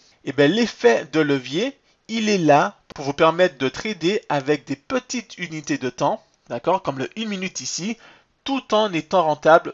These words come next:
tout en pouvant appliquer ce money management.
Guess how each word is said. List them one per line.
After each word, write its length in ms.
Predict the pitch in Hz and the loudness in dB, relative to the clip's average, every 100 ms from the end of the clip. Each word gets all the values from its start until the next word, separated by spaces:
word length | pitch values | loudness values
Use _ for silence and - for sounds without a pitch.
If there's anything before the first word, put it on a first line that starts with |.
| - | -12
tout 280 | - 254 - | -12 -6 -2
en 80 | 214 | -2
pouvant 400 | - 160 160 170 151 | -4 -6 -2 0 0
appliquer 560 | 151 143 - 165 180 - _ | 0 -4 -8 -8 -8 -12 _
ce 220 | - 180 | -8 -4
money 460 | 165 151 151 165 165 _ _ - | -4 -6 -10 -14 -16 _ _ -2
management. 720 | 139 143 139 131 127 - | 2 4 2 -2 -10 -12